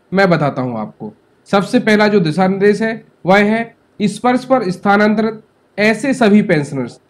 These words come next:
जिनका आधार स्पर्श पर उपलब्ध है, वे जीवन प्रमाण पोर्टल पर स्पर्श का पीपीओ नंबर दर्ज कर और पीडीए के रूप में स्पर्श को चुनकर अपना डिजिटल लाइफ सर्टिफिकेट यानी कि डीएलसी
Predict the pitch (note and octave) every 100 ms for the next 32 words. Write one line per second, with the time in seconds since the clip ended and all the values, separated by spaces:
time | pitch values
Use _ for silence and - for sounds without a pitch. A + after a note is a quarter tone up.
0 | _ - F3+ G3 G#3+ G3+ F3 E3+ F3+ G3+
1 | A3 - _ _ G#3 - C4 B3+ B3 A#3
2 | F3 D3 D#3 C3+ B2+ A2+ - _ _ E3+
3 | F#3 D#3 F#3+ A3+ A3 A3+ A#3 A3 A3 A3+
4 | G#3+ A#3+ B3+ - _ - F#3 - B3+ -
5 | G3+ - F#3 F3 G#3 G#3 G#3+ G#3+ G#3 G#3
6 | F#3 A3+ A3 - _ G#3 A#3 F3+ - _
7 | _ B3 B3 C4+ B3 A3+ F#3+ F3+ D#3 C3+
8 | - - G3+ - C4 B3+ - G3 F#3 F3
9 | F3 F#3+ F#3 _ - E3 G3+ F#3+ D#3+ F#3
10 | F#3+ A#3+ F#3+ E3 D#3 D#3+ D3+ D#3+ F3 F3
11 | - D#3 D#3 D3 C#3+ C#3 F3 F#3 F#3 A3